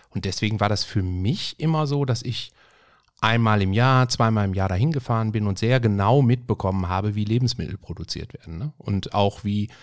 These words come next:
dann zum Beispiel Blut nach einer Schlachtung eingekocht wurde oder so und Wurst gemacht wurde. Das war alles nicht appetitlich, aber das war für die ganz normaler Alltag.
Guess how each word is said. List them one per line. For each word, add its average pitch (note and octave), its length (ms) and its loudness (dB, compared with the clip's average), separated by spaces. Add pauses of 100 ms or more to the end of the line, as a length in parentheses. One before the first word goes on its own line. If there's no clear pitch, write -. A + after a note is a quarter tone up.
(320)
dann A#2 460 4
zum - 140 -2
Beispiel A2+ 460 -2 (480)
Blut B2+ 720 0
nach A#2 180 2
einer B2 160 2
Schlachtung - 480 -6
eingekocht A2 760 -4
wurde D#2 360 -8 (100)
oder - 240 -14
so - 80 -10
und F#2 280 -8
Wurst C#3 340 2
gemacht - 360 -10
wurde. D#2 240 -8
Das - 80 -10
war G2 140 0
alles D3 240 -2
nicht - 180 -2
appetitlich, B2+ 680 -2
aber A#2+ 220 2
das B2 260 -4
war B2+ 340 -2 (100)
für - 200 -2
die B2+ 260 -4 (220)
ganz F#3+ 340 0
normaler C#3 380 -2
Alltag. E3+ 500 -4